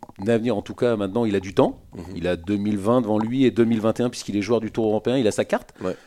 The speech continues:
Speaker 1: Est-ce que du coup vous allez, euh, changer quelque chose, changer quelque chose techniquement ? Est-ce que ça vous donne du temps et est-ce que, est-ce que vous allez, euh, je sais pas, euh, ouais, mettre en place un, un plan à, à plus, à plus long terme ou...
Speaker 2: On a eu, euh, bah,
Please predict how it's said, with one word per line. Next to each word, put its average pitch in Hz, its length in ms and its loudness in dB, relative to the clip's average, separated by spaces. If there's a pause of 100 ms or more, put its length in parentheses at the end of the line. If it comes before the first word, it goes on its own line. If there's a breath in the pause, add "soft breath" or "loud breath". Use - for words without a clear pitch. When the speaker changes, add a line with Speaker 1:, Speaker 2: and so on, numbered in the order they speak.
(260 soft breath)
Speaker 1:
Est-ce 143 180 4
que 190 220 0
du 147 180 -6
coup 226 280 -2
vous 131 160 0
allez, 123 240 8
euh, 107 560 4 (240)
changer - 540 -2
quelque 127 160 0
chose, 113 220 0
changer 117 220 -4
quelque 120 160 -2
chose 127 160 -2
techniquement ? 139 480 2
Est-ce 226 80 -4
que 147 80 0
ça 131 100 2
vous 117 120 -2
donne 131 180 6
du 127 140 -6
temps 214 180 2
et 196 60 4
est-ce 139 140 2
que, 135 240 2 (640 loud breath)
est-ce 107 120 -6
que 131 100 0
vous 127 300 2
allez, 127 240 6
euh, 120 80 6
je - 60 -6
sais - 80 -4
pas, 117 240 -2
euh, 82 240 -4
ouais, 110 160 -4
mettre 101 240 -6
en 98 60 0
place 120 260 2
un, 101 260 2
un 107 120 0
plan 131 380 2
à, 104 180 4
à 101 160 2
plus, 113 360 -4
à 104 80 0
plus 120 220 -8
long 113 160 0
terme 131 340 2
ou... 104 180 -4
Speaker 2:
On 110 200 0
a 104 180 4
eu, 104 220 2
euh, 92 360 2
bah, 90 240 0